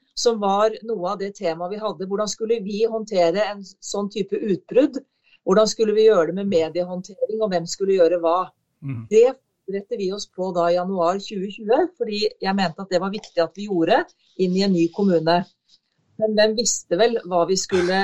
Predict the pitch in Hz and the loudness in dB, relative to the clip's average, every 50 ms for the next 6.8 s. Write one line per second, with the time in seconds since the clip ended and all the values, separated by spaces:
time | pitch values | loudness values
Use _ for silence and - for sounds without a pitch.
0 | 190 - - - _ 202 196 208 208 180 156 165 160 151 196 185 190 190 - - | 0 -2 -4 -10 _ -10 -6 0 0 0 0 0 -4 -4 -2 -2 -2 -2 -4 -8
1 | - 196 190 190 185 185 180 180 180 180 180 175 175 175 175 170 170 170 - 185 | -6 -4 -2 -2 0 -2 0 0 0 0 0 0 -2 -2 -2 -2 -4 -6 -2 -2
2 | 175 156 156 156 160 165 180 190 180 _ _ - 143 135 127 - - 139 139 - | -2 -2 -2 -4 -4 -2 -4 -4 -6 _ _ -8 -8 -8 -8 -10 -12 -12 -12 -12
3 | - - - 240 240 247 - 240 220 226 233 233 240 247 247 254 269 262 - 247 | -14 -2 2 2 2 2 2 -2 -4 -4 -2 -2 -2 -2 -4 -4 -6 -10 -10 -12
4 | 247 262 - _ - 240 247 240 _ - 240 233 233 226 233 - - 233 214 240 | -12 -12 -10 _ -6 -4 -4 -6 _ -6 -4 -2 -2 -4 -4 -2 -4 0 2 2
5 | 269 277 302 277 214 160 - - 247 - - 190 208 165 165 254 254 233 214 233 | 2 2 0 -6 -6 -8 -10 -6 -6 -6 -4 -4 -8 -10 -12 -14 -20 -18 -12 -10
6 | 240 254 - _ _ _ _ _ _ _ _ _ _ 202 226 247 | -10 -10 -10 _ _ _ _ _ _ _ _ _ _ -4 -4 -4